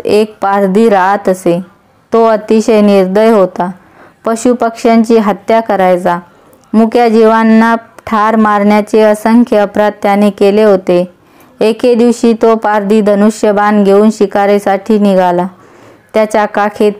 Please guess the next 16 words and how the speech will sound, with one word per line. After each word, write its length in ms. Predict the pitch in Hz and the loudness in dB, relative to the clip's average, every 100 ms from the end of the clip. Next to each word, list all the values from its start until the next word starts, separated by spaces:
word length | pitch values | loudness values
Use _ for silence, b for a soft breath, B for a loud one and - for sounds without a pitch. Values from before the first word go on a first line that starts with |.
| - | -6
पाश 360 | 208 214 220 | -2 -2 -2
व 180 | 196 202 | 0 0
जाळे 380 | 190 196 190 208 | 2 0 2 2
होते. 440 | 202 185 175 180 185 b b b b b | 2 0 -2 -2 -6 b b b b b
त्याच्या 320 | 220 226 233 226 | -2 0 0 2
मनगटात 680 | 220 220 214 226 220 226 226 - _ - | 2 2 2 2 0 -2 -2 -10 _ -4
चामड्याचे 580 | 220 220 226 226 233 | -2 0 0 0 0
कवच 420 | 220 214 214 226 226 | -2 0 0 0 0
होते. 400 | 190 - 185 190 - _ _ _ | -2 -2 -2 -4 -10 _ _ _
हातात 380 | - 202 196 233 | -10 -10 -4 -4
बाणांचा 640 | 202 202 208 220 220 214 208 | -2 -2 0 0 0 0 -2
भाता 480 | 190 185 - 208 202 | -2 -4 -2 -2 0
व 160 | 208 196 | 0 0
अन्य 360 | - 202 214 214 | -2 0 2 2
शस्त्रेही 500 | 214 196 196 196 202 | 0 -4 0 0 2
होती. 440 | 214 175 180 180 | 2 0 -2 -8